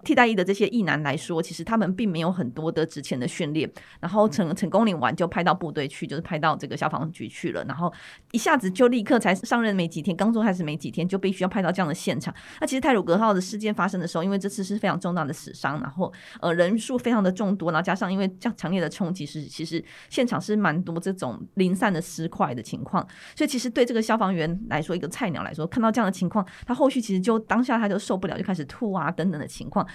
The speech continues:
其实都是非常辛苦的。那所以我们也会回问说，诶，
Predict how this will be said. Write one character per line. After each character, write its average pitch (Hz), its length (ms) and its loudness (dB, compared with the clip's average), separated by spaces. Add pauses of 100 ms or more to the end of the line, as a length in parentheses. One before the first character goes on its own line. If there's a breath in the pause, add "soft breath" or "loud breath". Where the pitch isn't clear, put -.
(220 loud breath)
其 247 120 -2
实 277 60 0
都 285 120 6
是 330 80 2
非 247 120 6
常 233 160 2
辛 185 220 -2
苦 196 200 -4
的。 - 160 -2 (380 loud breath)
那 311 120 6
所 277 140 4
以 294 160 2 (140 loud breath)
我 - 100 2
们 196 120 2
也 180 100 2
会 269 120 4
回 247 120 4
问 269 180 6
说， 269 140 2
诶， 392 180 2